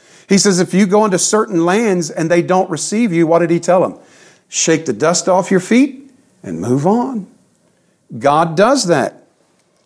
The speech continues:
He goes on to say this, "Just as sunlight, though it has no favorites, cannot be reflected in a dusty mirror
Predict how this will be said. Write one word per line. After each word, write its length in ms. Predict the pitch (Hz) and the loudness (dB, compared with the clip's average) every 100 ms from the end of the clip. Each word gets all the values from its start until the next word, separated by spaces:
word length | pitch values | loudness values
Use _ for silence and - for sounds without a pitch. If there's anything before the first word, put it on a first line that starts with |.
| _ | _
He 100 | 160 | 2
goes 180 | 175 170 | 4 4
on 160 | 208 202 | 2 2
to 80 | |
say 260 | 180 196 185 | 2 2 4
this, 480 | 175 208 - - - _ _ _ _ _ _ _ _ _ - 117 | 4 4 2 -4 -10 _ _ _ _ _ _ _ _ _ -14 -8
"Just 440 | - 202 233 - | 0 2 2 -2
as 280 | 196 156 - | -2 -2 -2
sunlight, 600 | - 233 233 135 101 - _ _ _ _ _ _ _ _ - | -2 0 2 2 0 -4 _ _ _ _ _ _ _ _ -8
though 320 | 120 190 185 | 2 4 4
it 80 | 160 | 4
has 280 | 170 160 | 0 0
no 220 | 151 175 269 | 2 2 2
favorites, 720 | - 277 220 123 - - - _ _ _ _ _ _ | 0 0 0 -6 -10 -12 -12 _ _ _ _ _ _
cannot 400 | - 160 170 240 | -2 2 2 2
be 140 | 190 185 | 2 2
reflected 760 | 175 170 202 208 208 151 139 | 0 0 2 0 2 -2 -2
in 180 | - 147 | -2 -2
a 80 | 127 | -2
dusty 540 | 110 170 202 - 190 | 0 0 0 -2 -2
mirror 560 | 170 175 202 104 117 | 2 2 4 2 0